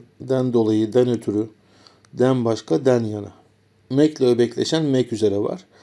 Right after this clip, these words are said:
Denli, sanki. Ayrıca sadece kelimesi. Ancak, yalnız. Bunun dışında da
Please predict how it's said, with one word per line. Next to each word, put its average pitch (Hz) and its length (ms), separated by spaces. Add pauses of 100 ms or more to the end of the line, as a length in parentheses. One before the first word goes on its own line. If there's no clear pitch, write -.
(420)
Denli, 135 580
sanki. 131 500 (1300)
Ayrıca 135 300
sadece 127 540 (260)
kelimesi. 104 560 (600)
Ancak, 117 360
yalnız. 117 340 (240)
Bunun 190 240
dışında 139 380
da 208 180